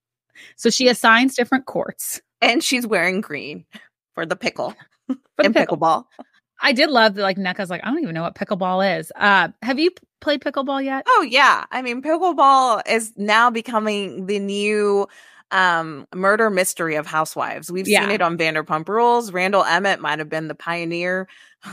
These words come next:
Speaker 1: He
Speaker 2: on
Speaker 1: might have.
Speaker 2: Bravo
Speaker 1: That
Speaker 2: with it,
Speaker 1: sucks. Yeah.
Speaker 2: unfortunately. That's not saying much, but it's,
Speaker 1: I
Speaker 2: yeah, I played.
Speaker 1: I have not played it yet because my friends that I play tennis with have said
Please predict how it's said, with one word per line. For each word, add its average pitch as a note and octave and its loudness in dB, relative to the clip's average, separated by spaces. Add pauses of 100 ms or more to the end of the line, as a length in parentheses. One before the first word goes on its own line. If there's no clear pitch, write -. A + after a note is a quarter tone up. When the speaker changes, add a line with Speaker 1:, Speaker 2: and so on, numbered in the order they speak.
Speaker 1:
He G3 -2
Speaker 2:
on - - (100)
Speaker 1:
might - -4
have. B2+ -8
Speaker 2:
Bravo G3+ 4
Speaker 1:
That G#3+ 2
Speaker 2:
with A#3+ -8
it, B3 -2
Speaker 1:
sucks. F#3+ -4
Yeah. G#3+ 6
Speaker 2:
unfortunately. C4 -6 (460)
That's F3 -10
not F#3+ -8
saying F#3+ -8
much, G#3 -8
but G#3+ 0
it's, A3 -2
Speaker 1:
I B3 4
Speaker 2:
yeah, D#4+ -4 (220)
I G3 -4
played. - -10
Speaker 1:
I A3+ 4
have D4 2
not F#3+ 4
played G3+ -2
it - -6
yet F#3+ 0
because F#3+ -2
my F#3 0
friends G#3 0
that F#3 2
I F3 0
play F3+ -4
tennis - -2
with D3+ -2
have E3 -6
said G3+ 0